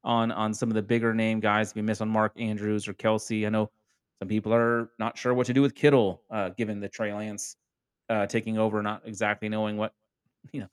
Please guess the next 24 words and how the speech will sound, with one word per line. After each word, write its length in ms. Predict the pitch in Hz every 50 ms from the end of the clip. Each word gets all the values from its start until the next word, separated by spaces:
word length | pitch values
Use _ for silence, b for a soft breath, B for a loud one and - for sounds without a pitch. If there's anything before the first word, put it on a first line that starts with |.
| b b b
how 180 | - - 131 143
much, 440 | 139 139 143 143 - - - - - _ _ _
how 120 | - 170
much 240 | 254 294 240 220 -
are 60 | 202
they 80 | 196 190
actually 280 | 180 175 - - 185 175
even 140 | 165 165
gonna 180 | 160 160 151 147 -
throw 300 | - 165 151 127 101 90
in 80 | 92 90
San 220 | - - 98 92
Francisco? 420 | - 92 85 92 87 - - 90 87
But, 240 | 92 139 147 - B B B B B _ _
uh, 180 | - 131 123 123
Dalton 280 | 113 151 160 160 170
Schultz 320 | 147 - - 156 156 151 151
is 80 | 135
moving 300 | 120 143 143 135 139 135
up. 260 | 135 131 131 - - _ _ _ -
Amari 380 | 117 113 127 143 156 156 143
Cooper 400 | 127 - - 214 - - 165 147
is 120 | 131 113 101
gone. 440 | - 117 110 110 107 104 101 107